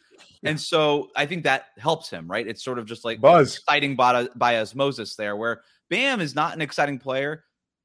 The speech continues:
Speaker 2: on a decidingly not exciting team, right? Like, it is
Speaker 1: Nobody's
Speaker 2: not
Speaker 1: watching that for eighty-two games.
Speaker 2: Right.
Speaker 1: You know?
Speaker 2: And so it, it, it, that part hurts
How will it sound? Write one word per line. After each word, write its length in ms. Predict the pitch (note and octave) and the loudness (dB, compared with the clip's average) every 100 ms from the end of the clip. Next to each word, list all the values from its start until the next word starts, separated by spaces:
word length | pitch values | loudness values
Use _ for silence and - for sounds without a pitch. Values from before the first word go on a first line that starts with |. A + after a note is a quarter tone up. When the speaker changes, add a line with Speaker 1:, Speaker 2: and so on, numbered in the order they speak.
| - | -2
Speaker 2:
on 140 | D3 | 0
a 60 | C#3+ | 0
decidingly 640 | C#3+ - D#3+ D#3+ E3 D3 | -4 -4 -2 -2 -4 -4
not 280 | B2+ B2+ C3+ | 0 0 -2
exciting 520 | B2+ - A#2+ A#2 G#2 | -6 -2 -2 -2 -8
team, 420 | - G#2+ F2+ D#2 _ _ | -12 -14 -14 -16 _ _
right? 240 | C3 E3 - | 0 0 -2
Like, 200 | C#3 C3+ | -6 0
it 60 | |
is 40 | E3 | 2
Speaker 1:
Nobody's 240 | D#3+ D#3 | 2 0
Speaker 2:
not 120 | C#3+ | 6
Speaker 1:
watching 260 | D#3+ D#3+ D#3 | 6 6 4
that 160 | D3 | 2
for 120 | C#3 B2 | 4 2
eighty-two 360 | B2+ B2+ B2 | 2 0 -4
games. 400 | G#2+ F#2+ D#2+ - _ _ - | -6 -6 -8 -20 _ _ -2
Speaker 2:
Right. 280 | G3+ C3 - _ | 0 0 -6 _
Speaker 1:
You 140 | _ A2 | _ -6
know? 80 | D3+ | -6
Speaker 2:
And 80 | |
so 560 | - - D3+ D3 C#3 - _ | -6 -2 2 2 0 -6 _
it, 160 | D#3 - D#3+ D#3+ | -6 -4 -8 -6
it, 140 | D#3 C3+ | -8 -8
it, 60 | A#2+ C#3+ | -14 -6
that 240 | F#3+ G3+ | -4 -4
part 280 | - D#3 - | -4 -6 -6
hurts 580 | A#2 C3+ C#3 - - - | -8 -6 -6 -8 -14 -14